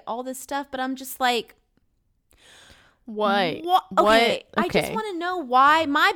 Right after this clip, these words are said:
Speaker 1: biggest thing is still the husband, because you know what? I could have accepted in this view of the,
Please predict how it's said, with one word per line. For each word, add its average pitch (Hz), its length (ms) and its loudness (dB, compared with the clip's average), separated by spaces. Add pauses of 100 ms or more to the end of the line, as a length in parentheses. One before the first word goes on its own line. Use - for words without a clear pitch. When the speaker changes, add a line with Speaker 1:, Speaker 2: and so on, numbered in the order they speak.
Speaker 1:
biggest 285 440 -4
thing 359 340 -6
is 240 180 -6
still 233 260 -6
the 196 100 -6
husband, 180 440 -10
because 254 260 -10
you 302 60 -4
know 330 160 -4
what? 262 240 0
I 277 120 2
could 381 160 -10
have 381 80 -6
accepted 233 520 -8
in 208 100 -6
this 202 240 -10
view 220 480 -10
of 226 140 -10
the, 202 180 -8